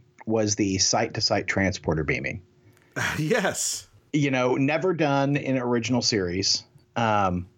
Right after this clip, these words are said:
Speaker 1: you know, when they needed to, to get down to another deck, they walked to that deck. And, you know, while it's never stated in canon, it's always supposed that they just didn't have that technology back in the original series era.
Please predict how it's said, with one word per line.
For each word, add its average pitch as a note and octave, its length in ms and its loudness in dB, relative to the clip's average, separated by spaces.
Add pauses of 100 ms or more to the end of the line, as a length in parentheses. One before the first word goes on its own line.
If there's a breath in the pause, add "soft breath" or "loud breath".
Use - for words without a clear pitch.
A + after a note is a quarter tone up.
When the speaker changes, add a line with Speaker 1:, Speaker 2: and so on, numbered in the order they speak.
(280)
Speaker 1:
you A2+ 100 2
know, G#2+ 80 4
when A2 180 2
they A#2 120 2
needed B2 240 2
to, A#2 140 2
to A2+ 340 0
get A#2 240 -2
down A#2+ 220 0
to A#2 100 -2
another A#2 240 2
deck, A2 340 0
they G#2 140 0
walked G#2 420 0
to A2 60 0
that F#2+ 240 2
deck. F2+ 320 0
And, G2 260 0 (380 loud breath)
you E3 80 0
know, D3+ 180 2
while D3 240 2
it's C3 160 -2
never C#3+ 220 2
stated B2 440 0
in A2+ 280 0
canon, A2+ 540 2
it's G#2 180 -2
always A2 640 2
supposed G#2+ 600 2
that G#2+ 140 0
they A2+ 100 2
just G2+ 180 -2
didn't G#2 160 2
have G2+ 200 2
that - 180 0
technology A2 640 0
back F2+ 240 0
in F#2 60 2
the F2 100 2
original F2+ 340 2
series F2+ 400 2
era. E2+ 380 0